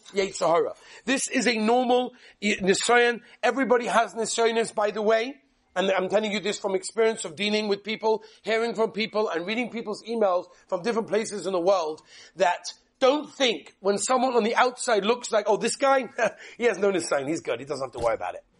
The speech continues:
Chas v'shalom. Even the people on the outside that look that they're good, and I don't have to worry, those people have Nisoinus also. You have no idea the extent of those people Nisoinus also. It's a teva that the Ribbono Shel Olam placed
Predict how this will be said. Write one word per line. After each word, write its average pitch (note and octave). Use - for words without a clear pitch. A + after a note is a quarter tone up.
Chas -
v'shalom. A#2
Even B3+
the A#3
people A3+
on G#3+
the G#3
outside G#3+
that F#3+
look G#3+
that G#3
they're F#3+
good, G3+
and F3+
I G3+
don't G#3+
have G#3+
to G3+
worry, A3+
those G#3
people G#3
have A3
Nisoinus G#3+
also. D3
You A#3+
have A3
no C4
idea B3+
the A3+
extent A3+
of G3+
those G3
people G3
Nisoinus F#3
also. C3+
It's G#3+
a A3
teva B3
that A3+
the G#3+
Ribbono A#3
Shel A#3+
Olam A#3+
placed B3